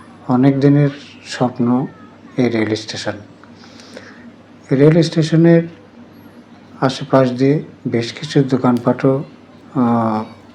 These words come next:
তৈরি হয়েছে। যদিও রেল স্টেশনে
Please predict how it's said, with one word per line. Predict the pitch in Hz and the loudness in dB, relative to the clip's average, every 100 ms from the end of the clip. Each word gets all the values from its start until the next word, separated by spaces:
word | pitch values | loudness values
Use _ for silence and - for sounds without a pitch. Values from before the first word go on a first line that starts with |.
| - - - - - - - - - | -20 -20 -20 -20 -16 -10 -10 -10 -4
তৈরি | 123 120 117 | -2 0 0
হয়েছে। | 120 120 - 143 - - - - - - - - - - - | 0 -2 -2 -6 -6 -14 -20 -20 -20 -20 -20 -20 -20 -12 -6
যদিও | 117 113 131 156 | -2 2 6 8
রেল | 151 147 151 | 8 4 2
স্টেশনে | - 147 - 151 151 | -4 -6 2 4 4